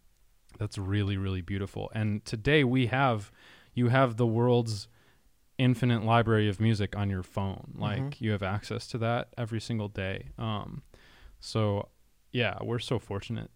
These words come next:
Speaker 1: to, to have that, you know, these days. And, uh, yeah, listen
Speaker 2: Man,
Speaker 1: to
Speaker 2: that
Speaker 1: it,
Speaker 2: was
Speaker 1: you know?
Speaker 2: good.
Speaker 1: <laughs>
Speaker 2: Um, yeah, Brand New. I'm gonna have to go back and check out that, that album.
Speaker 1: You
Speaker 2: That
Speaker 1: would
Speaker 2: was a
Speaker 1: like
Speaker 2: good
Speaker 1: them,
Speaker 2: one.
Speaker 1: yeah.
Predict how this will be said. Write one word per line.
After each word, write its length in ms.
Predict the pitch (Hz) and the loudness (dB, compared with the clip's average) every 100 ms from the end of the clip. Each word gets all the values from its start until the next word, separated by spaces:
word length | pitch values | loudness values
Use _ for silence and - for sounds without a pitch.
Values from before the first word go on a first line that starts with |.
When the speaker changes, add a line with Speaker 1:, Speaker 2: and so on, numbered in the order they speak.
| - | -12
Speaker 1:
to, 240 | 107 110 110 | -8 -8 -8
to 120 | - 95 | -8 -6
have 280 | 92 101 101 | -4 -6 -6
that, 280 | 92 - - | -6 -6 -8
you 160 | 98 | -8
know, 160 | 85 87 | -8 -8
these 260 | 90 95 | -10 -10
days. 380 | - 50 50 - | -10 -8 -8 -10
And, 200 | - - - | -12 -10 -10
uh, 220 | 53 113 - _ _ _ _ _ _ - | -10 -12 -14 _ _ _ _ _ _ -14
yeah, 340 | 92 117 - 104 113 120 110 - | -8 -8 -10 -14 -14 -12 -14 -16
listen 280 | 95 110 127 | -14 -10 -10
Speaker 2:
Man, 80 | 120 | -10
Speaker 1:
to 60 | 123 | -6
Speaker 2:
that 100 | 135 | -4
Speaker 1:
it, 40 | |
Speaker 2:
was 100 | 135 | -4
Speaker 1:
you 40 | 95 | -4
know? 140 | 139 | -4
Speaker 2:
good. 80 | 117 - - | -6 -10 -10
Speaker 1:
<laughs> 160 | - | -8
Speaker 2:
Um, 300 | 131 123 123 - - - | -4 -4 -6 -10 -14 -4
yeah, 180 | 147 139 | -2 0
Brand 260 | 143 147 | 0 2
New. 120 | 151 | 0
I'm 100 | 139 147 | 0 0
gonna 120 | 147 | 0
have 140 | 143 | -2
to 60 | 135 | -4
go 120 | 131 | -4
back 300 | 131 139 135 | -2 -4 -4
and 140 | 127 120 _ - | -6 -8 _ -14
check 160 | 147 | -12
out 120 | 139 139 | -10 -10
that, 140 | 135 - - | -10 -12 -6
that 160 | 139 139 | -2 2
album. 340 | 143 143 131 | 2 2 2
Speaker 1:
You 120 | 117 127 | 4 6
Speaker 2:
That 40 | |
Speaker 1:
would 40 | 139 | 6
Speaker 2:
was 80 | 151 | 6
a 40 | |
Speaker 1:
like 60 | 143 | 8
Speaker 2:
good 100 | 151 | 8
Speaker 1:
them, 60 | |
Speaker 2:
one. 220 | 127 98 | 6 2
Speaker 1:
yeah. 300 | 95 127 127 | -2 -2 -2